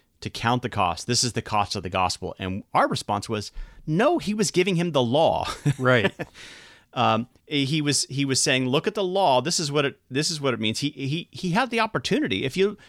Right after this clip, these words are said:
Speaker 1: just compare, if you look in your Bible, look at John chapter four. You know, John chapter four, he's talking to the Samaritan woman. He doesn't give any of anything like this. Here's a woman who has had seven husbands.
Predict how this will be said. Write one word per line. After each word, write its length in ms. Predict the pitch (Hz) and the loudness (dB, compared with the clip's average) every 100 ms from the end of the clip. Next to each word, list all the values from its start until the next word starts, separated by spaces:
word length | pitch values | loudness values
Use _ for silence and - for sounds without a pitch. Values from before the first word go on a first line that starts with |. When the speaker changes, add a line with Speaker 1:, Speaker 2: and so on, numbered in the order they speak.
| _ | _
Speaker 1:
just 200 | 320 - | -4 0
compare, 580 | 311 285 - 170 123 95 | 0 0 0 2 4 2
if 180 | 110 135 | -2 -4
you 60 | |
look 180 | 131 165 | -2 -2
in 60 | 147 | 0
your 100 | 113 | 0
Bible, 360 | 101 98 101 98 | 2 2 2 -4
look 180 | 123 - | -4 -8
at 100 | - | -4
John 220 | 110 107 | 0 0
chapter 280 | 110 101 92 | 0 -4 -6
four. 420 | - 82 - - _ _ _ _ _ _ _ _ _ _ | -6 -8 -8 -16 _ _ _ _ _ _ _ _ _ _
You 80 | 117 | -2
know, 100 | 110 | 0
John 260 | 107 135 170 | 2 4 4
chapter 260 | 175 156 113 | 0 -2 -2
four, 240 | 120 110 | 0 0
he's 120 | 104 | 0
talking 200 | 127 120 | 0 0
to 40 | 113 | 0
the 80 | |
Samaritan 560 | 98 107 104 101 101 90 | -4 -2 0 0 -2 -6
woman. 360 | 90 87 78 82 _ _ | -4 -4 -6 -10 _ _
He 120 | 175 | -6
doesn't 260 | 196 185 | -4 -4
give 160 | 160 175 151 | -2 -2 -4
any 440 | 135 202 233 160 - | -4 0 0 0 -2
of 220 | 110 120 _ _ | -6 -6 _ _
anything 460 | 113 156 175 - 101 | -6 -4 -4 -4 -4
like 240 | 87 165 - | -2 -4 -4
this. 300 | 64 - - _ _ _ _ | -12 -10 -14 _ _ _ _
Here's 280 | 104 170 214 | -4 -2 0
a 60 | |
woman 320 | 127 127 120 107 | 0 2 0 0
who 200 | 107 104 | -2 -2
has 220 | 101 - | -2 0
had 280 | 95 92 90 | 2 2 -2
seven 380 | - 120 127 | 0 0 2
husbands. 720 | 104 110 110 110 107 104 104 | 0 0 -2 -2 -2 -2 -4